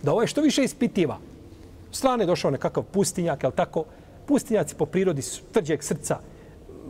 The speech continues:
pomanjkava tu edeba i kulture i tako dalje, pa pitaju svega i svačega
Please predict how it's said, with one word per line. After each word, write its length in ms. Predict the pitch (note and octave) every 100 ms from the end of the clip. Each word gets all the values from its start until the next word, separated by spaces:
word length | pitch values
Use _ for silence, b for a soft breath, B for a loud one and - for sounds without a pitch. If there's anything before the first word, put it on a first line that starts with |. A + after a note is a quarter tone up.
| - -
pomanjkava 560 | A3+ A#3+ A#3 F#3+ D#3+
tu 160 | D3 E3
edeba 340 | E3+ E3 C#3+
i 60 | C#3+
kulture 580 | D#3 C#3 E3 E3+ F3 C#3+
i 40 |
tako 280 | D#3 D3 D3
dalje, 240 | F#3 F#3 F3+
pa 100 | A3
pitaju 460 | C4 C#4 - A#3+
svega 320 | F#3+ C4 A3+ G3+
i 40 |
svačega 480 | - - C#4+ C#4+